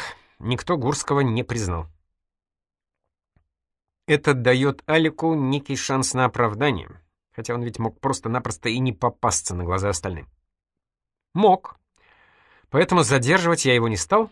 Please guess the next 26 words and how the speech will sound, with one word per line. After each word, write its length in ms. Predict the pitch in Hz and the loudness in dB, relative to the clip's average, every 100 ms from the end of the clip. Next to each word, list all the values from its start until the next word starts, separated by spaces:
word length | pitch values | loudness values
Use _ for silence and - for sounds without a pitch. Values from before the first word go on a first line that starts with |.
| - | -8
но 280 | 101 196 - | -4 -4 -4
установил 640 | - - - 107 98 170 | -8 -6 -4 -2 -2 -2
за 160 | 175 104 | -4 -2
ним 140 | 127 | -2
слежку. 460 | 139 82 85 - - _ _ _ _ _ _ _ _ _ _ _ _ _ _ - | -4 -6 -8 -10 -20 _ _ _ _ _ _ _ _ _ _ _ _ _ _ -10
Я 320 | 90 92 123 | -4 0 2
бы 140 | 156 | 0
поступила 600 | 175 170 - 101 113 131 | -2 -4 -2 -2 -2 -4
так 220 | - 82 85 | -4 -6 -6
же. 160 | 82 - _ _ _ _ _ _ _ _ _ _ _ _ _ _ _ | -10 -16 _ _ _ _ _ _ _ _ _ _ _ _ _ _ _
Ага. 680 | - 131 95 90 80 65 - - - - - _ - | -2 -2 0 -4 -6 -8 -10 -10 -12 -16 -20 _ -4
А 160 | 110 | 0
у 60 | 127 | 2
начальства 640 | 160 156 202 214 - 208 | 2 2 0 0 -2 -2
другое 380 | 190 156 127 131 | -2 2 2 2
мнение. 360 | 113 71 - - _ _ _ - | -2 -6 -12 -20 _ _ _ -14
Всю 220 | - 147 | -8 -6
плешь 360 | 131 110 117 - | -4 -2 -2 -2
мне 100 | 110 | -4
проели, 340 | 101 107 139 | -2 -2 -2
что 300 | - 110 90 _ - | -4 -6 -10 _ -6
сотрудников 680 | - 143 139 151 107 90 - | 0 0 4 2 2 -4 -8
не 80 | 92 | -8
хватает. 500 | 98 104 80 73 - _ _ _ _ _ _ _ _ _ _ _ _ _ _ _ _ - | -4 -6 -6 -10 -12 _ _ _ _ _ _ _ _ _ _ _ _ _ _ _ _ -4
Терпи, 360 | 131 120 160 | -2 -2 -2
казак, 640 | 151 131 117 95 - - | 0 0 0 -4 -6 -16